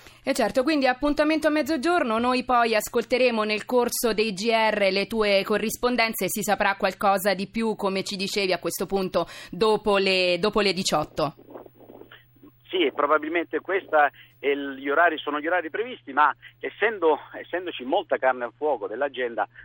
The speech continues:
Speaker 2: non è da escludere anche un allungamento dei tempi. Consideriamo che,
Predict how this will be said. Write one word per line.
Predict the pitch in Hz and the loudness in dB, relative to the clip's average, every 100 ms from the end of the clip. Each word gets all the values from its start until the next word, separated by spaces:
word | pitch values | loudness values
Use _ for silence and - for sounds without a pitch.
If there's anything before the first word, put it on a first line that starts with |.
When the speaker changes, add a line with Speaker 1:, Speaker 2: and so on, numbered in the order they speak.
| - | -18
Speaker 2:
non | - 143 | -2 0
è | 151 | 4
da | 123 | 2
escludere | 123 131 139 131 107 | 2 -4 -4 -2 2
anche | 123 127 120 | 2 0 -6
un | 117 120 117 107 _ _ | -6 -4 -4 -4 _ _
allungamento | 113 120 135 135 135 143 131 | -4 -4 -2 0 0 -2 -6
dei | 123 123 | -6 -6
tempi. | 151 131 98 113 110 | -2 -2 -4 -12 -12
Consideriamo | 123 120 131 143 165 151 | -12 -12 -6 2 2 2
che, | 117 147 151 135 | -2 0 2 0